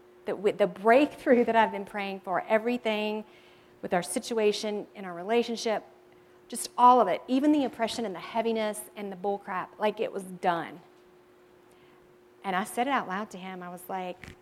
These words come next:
'cause it just, I mean, it hit me so clear. And I was like, "The enemy's de-, been defeated." And John's like, "Great." <laughs> Like he always, he's like, "Whatever you say, babe, that's awesome." But we got, we both got really excited. John dropped me off. I went and picked up Paula. We headed over to Mad Greens, and we're walking into Mad Greens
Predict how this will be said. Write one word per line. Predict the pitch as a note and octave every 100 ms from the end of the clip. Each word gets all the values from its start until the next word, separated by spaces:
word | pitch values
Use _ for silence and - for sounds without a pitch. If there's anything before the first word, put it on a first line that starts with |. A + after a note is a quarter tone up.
| _ - _ -
'cause | A#3+
it | A3+
just, | G3 -
I | G3+
mean, | G#3+
it | G#3
hit | A3 A3+
me | A#3
so | A3+ G#3+
clear. | A3 A3+
And | F#3+
I |
was | F3+
like, | F#3+ -
"The | G#3
enemy's | A3+ A#3 G#3
de-, | G#3+
been | - A#3 A#3+
defeated." | B3 C#4 D4 G#3+
And | G3+
John's | G3+ G3+ G3
like, | G#3 G3
"Great." | C4+ G#4 G#4 - C#4+ - - -
<laughs> | E4+ - - - - -
Like | C#4
he | - -
always, | C#4 - C#4 -
he's | A#3
like, | A#3 A3+ - - - - -
"Whatever | F4+ G#4+
you | G#4+
say, | G#4+ G#4
babe, | G#4 G#4+ G#4+
that's | G#4+ G#4+
awesome." | G3+ G3+ - - - - - - - - - - - -
But | -
we |
got, | C4+ C#4 -
we | C#4
both | C#4 C#4
got | C#4
really | A3+ B3+
excited. | B3 B3+ A#3 A3+
John | A#3 A#3+
dropped | A#3+ A#3
me | A3+
off. | G#3 G#3 G#3 - -
I | A3
went | A3+
and | G#3
picked | A#3 A3
up | A3 -
Paula. | - G#3 G3 G3 G3 - - - _ _ _
We | G#3+ B3
headed | A#3 G#3+
over | G3 G3
to |
Mad | F#3+ F#3 F3+
Greens, | C4+ F4 E4+
and | A3
we're | F#3
walking | G3+ A#3 B3
into | A3 G#3+
Mad | G#3 F#3
Greens | A3+ C4+ B3+ A3 -